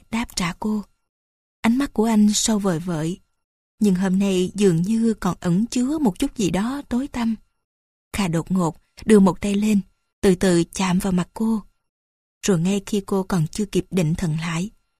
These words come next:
Kha đã cúi đầu xuống và hôn cô.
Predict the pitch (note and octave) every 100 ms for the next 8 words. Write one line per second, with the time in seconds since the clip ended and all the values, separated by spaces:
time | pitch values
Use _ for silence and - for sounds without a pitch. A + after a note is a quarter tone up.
0 | _ - G#3 F3+ F3 A3+ A#3+ G#3 D3 -
1 | G#3+ A#3+ D4 - - F3+ D#3 - G3 F#3+
2 | - G3+ G#3